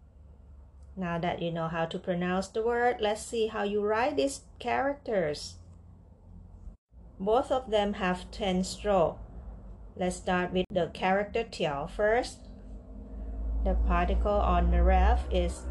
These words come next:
this one, two, three, four, five, six, seven, eight, nine, and ten.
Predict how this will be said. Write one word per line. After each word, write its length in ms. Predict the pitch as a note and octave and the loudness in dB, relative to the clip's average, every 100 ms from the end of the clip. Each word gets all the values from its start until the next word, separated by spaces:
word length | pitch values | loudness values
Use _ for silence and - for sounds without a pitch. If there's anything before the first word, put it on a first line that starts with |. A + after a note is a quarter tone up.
| - | 2
this 220 | F#3+ G#3 | 2 2
one, 560 | G3+ F3+ E3 E3 F#3 C4 - - - - - - - - - | -2 -2 0 -2 -4 -6 -8 -12 -12 -10 -8 -8 -6 -6 -6
two, 760 | - F#3+ F3+ E3+ E3+ F3+ G#3+ C#4 - - - - - | -4 0 2 2 0 0 0 -2 -8 -8 -8 -6 -2
three, 640 | F#3+ F3 F3 F3+ G3 B3+ - - - - - - | 0 2 2 2 0 -4 -10 -16 -20 -20 -20 -4
four, 640 | F#3 E3+ E3 E3 F#3 C#4 - - - - - - | 0 2 2 2 0 -4 -10 -20 -20 -20 -12 -6
five, 600 | F3 D#3+ D#3+ E3 G3+ C#4 - - - - - | -4 -2 -2 -2 -4 -6 -12 -20 -20 -20 -20
six, 720 | - - F#3+ A3 - - - - - - - | -14 -4 -2 -2 -4 -16 -16 -20 -20 -20 -20
seven, 680 | - - F3 E3 F#3 A#3 D#4+ - - - - - - - - - - | -14 -4 -2 -2 -2 -2 -6 -14 -20 -20 -20 -20 -20 -20 -20 -14 -4
eight, 720 | F3+ F3+ G3 B3 - - - - - - - | -2 0 -2 -4 -8 -16 -18 -20 -20 -20 -14
nine, 720 | F#3+ E3+ D#3+ D#3 D3+ D#3+ G#3 D4 - - - - - | -6 -4 -4 -4 -4 -4 -6 -8 -16 -20 -20 -16 -10
and 220 | A#3+ C#4 | -10 -10
ten. 600 | - D#4 C4+ D#3+ D3 | -8 -6 -4 -4 -8